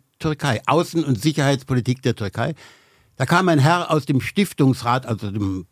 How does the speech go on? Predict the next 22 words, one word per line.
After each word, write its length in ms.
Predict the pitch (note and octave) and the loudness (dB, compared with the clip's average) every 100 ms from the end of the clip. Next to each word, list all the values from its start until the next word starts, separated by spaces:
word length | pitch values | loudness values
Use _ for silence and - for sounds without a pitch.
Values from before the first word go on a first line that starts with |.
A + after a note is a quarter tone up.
| - F#2+ F2+ - _ _ _ | -14 -14 -14 -20 _ _ _
Gremium, 460 | - C#3+ D#3+ D#3 D3 | 2 4 6 4 2
Beratungsgremium 920 | G#2 G#2+ C#3+ C#3 - - C3+ C3 A#2 | 0 0 0 0 0 0 4 4 4
der 120 | A#2+ | 0
Stiftung 440 | - - - B2 A#2+ | -2 -2 0 -2 0
Wissenschaft 440 | B2+ C3 A#2 A#2 | -2 0 -2 -2
und 120 | A#2 G#2 | -2 -2
Politik 340 | A2+ C3+ C3+ | -2 -2 -4
auf 160 | B2 A#2 | -4 -4
mich 140 | A2+ | -6
zu, 100 | B2+ | -6
sagte 220 | A2 G#2+ | -8 -8
Steinbach, 260 | A#2 A#2+ - - - - - | -6 -4 -6 -12 -20 -20 -4
„Sie 160 | C#3 B2 | 0 4
wollen 280 | D#3+ E3+ | 4 4
über 160 | D3+ C#3 | 2 0
die 140 | C3 | 0
Außen- 360 | - D#3 - C#3+ | 0 -2 -2 -6
und 140 | C3 | -4
Sicherheitspolitik 800 | D3+ D3+ B2+ C3+ - C3 A#2+ C3 | -2 0 0 0 0 0 0 -2
der 120 | B2 - | -4 -4
Türkei 440 | G#2+ - A#2+ C#3+ | -4 -2 -4 -2
arbeiten?“ 380 | D#3 D#3+ E3 | -4 -4 -6